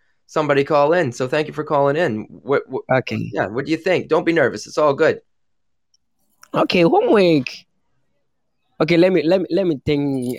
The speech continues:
Speaker 2: Then later, I'll, I'll, I'll come. I'll come.
Speaker 1: That's okay.
Speaker 2: And share
Speaker 1: It's
Speaker 2: my
Speaker 1: o-,
Speaker 2: idea.
Speaker 1: not a problem. Um, for me personally, growing up with homework, I,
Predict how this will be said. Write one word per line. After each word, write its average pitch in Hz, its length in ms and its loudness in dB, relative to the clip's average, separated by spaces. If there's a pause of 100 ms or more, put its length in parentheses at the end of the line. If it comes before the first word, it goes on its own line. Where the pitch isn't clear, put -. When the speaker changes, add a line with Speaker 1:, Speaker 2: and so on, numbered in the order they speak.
Speaker 2:
Then 131 300 2 (140)
later, 131 480 0
I'll, 123 280 2
I'll, 117 260 -2
I'll 120 180 -2
come. 127 280 -4
I'll 113 180 -2
come. 120 320 -6 (1040)
Speaker 1:
That's - 160 -10
okay. 135 420 -2
Speaker 2:
And 113 160 -2 (560)
share 127 180 0
Speaker 1:
It's 120 60 0
Speaker 2:
my 113 80 2
Speaker 1:
o-, 107 40 0
Speaker 2:
idea. 104 380 -2 (540)
Speaker 1:
not 175 280 0
a - 20 2
problem. 160 600 0 (140)
Um, 147 280 -2 (100)
for - 240 -2
me 226 160 0
personally, 196 560 0
growing 170 280 2
up 160 160 0
with 156 120 -2
homework, 147 480 -2 (340)
I, 170 220 2